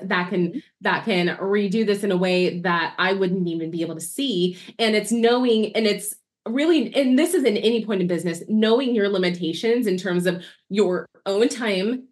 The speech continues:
Speaker 1: resources, energy, and even, um, and even knowledge to be able to say, "Okay, is this a time to be able to outsource this?" Even with coaching, for exa-, y-, like you said, am I, like, I could do this all myself, but this is gonna take me so much longer to get there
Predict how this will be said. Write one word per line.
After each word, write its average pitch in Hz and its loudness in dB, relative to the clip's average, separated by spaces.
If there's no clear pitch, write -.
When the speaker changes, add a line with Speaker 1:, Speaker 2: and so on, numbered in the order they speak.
Speaker 1:
resources, 208 0
energy, 190 0
and 208 0
even, 202 0
um, 175 -2
and 214 0
even 196 0
knowledge 190 0
to - -6
be 196 -2
able 196 0
to 214 -4
say, 185 -2
"Okay, 208 -2
is 202 0
this 226 0
a 214 2
time 214 -2
to 196 -6
be 185 0
able 185 0
to 175 -10
outsource 190 -4
this?" - -10
Even 262 0
with 240 2
coaching, 196 -2
for 202 -2
exa-, 190 -4
y-, 220 -2
like 208 0
you 330 2
said, 202 -2
am 226 2
I, 214 2
like, 202 2
I 226 2
could 277 0
do 233 0
this 185 -2
all 175 -2
myself, 175 -4
but 220 0
this 247 0
is 226 -6
gonna 208 0
take 214 -4
me 196 -2
so 208 0
much 214 -2
longer 180 0
to 180 -8
get 175 -4
there 170 -4